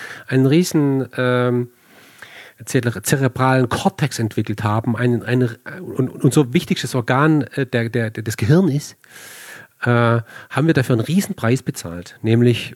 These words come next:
der Preis, dass wir Jahre brauchen, um irgendwann lebensfähig zu werden. Wirklich Jahre. Das ist bei Kind-, bei, bei, bei, bei Kindern, bei, bei Tieren ja zum Teil ganz anders. Ja,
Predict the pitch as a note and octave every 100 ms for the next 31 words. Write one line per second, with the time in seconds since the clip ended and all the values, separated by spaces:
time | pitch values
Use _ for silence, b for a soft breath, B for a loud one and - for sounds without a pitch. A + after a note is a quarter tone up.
0 | - A#2+ A2 - C3 D#3 A#2+ A2+ A#2 A#2
1 | A#2 B B A#2 G#2 F#3+ A3+ A3 G#3+ F3+
2 | F3 D3 D3+ D#3+ - A2 A2 A#2+ C#3+ C#3
3 | C3 A#2+ C3 C#3 - A2 G#2 - G#2 G2
4 | F#2+ G2+ A#2 _ _ _ _ _ _ _
5 | _ _ _ - C3+ F3 - A#2 D3+ A#3
6 | G3+ G2 B B - A#2+ D3 C3+ - F3
7 | D#3 C#3 B2+ A2+ A2 A2 A2 G#2 - -
8 | - - F#2+ F#2+ B B - A2+ A2 A2
9 | - G3+ A3 C3 A#2 - A#2 G#2 G#2+ B2+
10 | C3+ D#3 F#3 G2+ - B B B G#2+ C#3